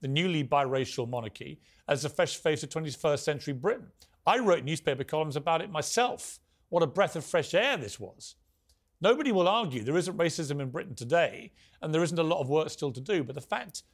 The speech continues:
that Britain is one of the most diverse, welcoming, and tolerant countries in the world is something to be proud of. The public fury with the Conservative government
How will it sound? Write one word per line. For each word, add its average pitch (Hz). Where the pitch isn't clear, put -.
that 135
Britain 165
is 117
one 151
of 143
the 139
most 143
diverse, 156
welcoming, 139
and -
tolerant 202
countries 147
in 139
the 135
world 160
is 147
something 135
to 151
be 165
proud 214
of. -
The 143
public 240
fury 226
with 107
the 117
Conservative 143
government 123